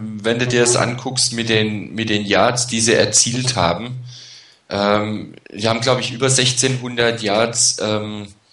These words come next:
im Passing und gerade mal sechshundertfünfundzwanzig Yards im Rushing. Also das Laufspiel ist schon nicht berühmt. Äh, Ryan Williams fällt aus, ähm, Beanie Wells, aber die hatten auch einen ganz schlechten Schnitt.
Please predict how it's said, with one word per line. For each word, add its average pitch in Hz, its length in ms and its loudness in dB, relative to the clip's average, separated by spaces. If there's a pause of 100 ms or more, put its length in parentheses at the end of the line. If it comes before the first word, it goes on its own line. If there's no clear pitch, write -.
(300)
im 107 180 -6
Passing 135 600 2
und 117 420 -10
gerade 104 280 2
mal 113 200 2
sechshundertfünfundzwanzig 113 1300 0
Yards 107 260 2
im 101 160 -8
Rushing. 95 460 0 (640)
Also 104 200 4
das 107 140 4
Laufspiel 127 680 4
ist - 520 2
schon 120 220 2
nicht 123 220 4
berühmt. 123 680 0
Äh, 90 60 2
Ryan 110 680 4
Williams 127 460 2
fällt 117 300 0
aus, 117 500 4
ähm, 107 520 2
Beanie 117 340 0
Wells, 120 480 6
aber 110 180 2
die 113 140 0
hatten 117 240 0
auch - 160 -2
einen 113 80 -12
ganz 120 280 -2
schlechten 117 480 -2
Schnitt. - 420 0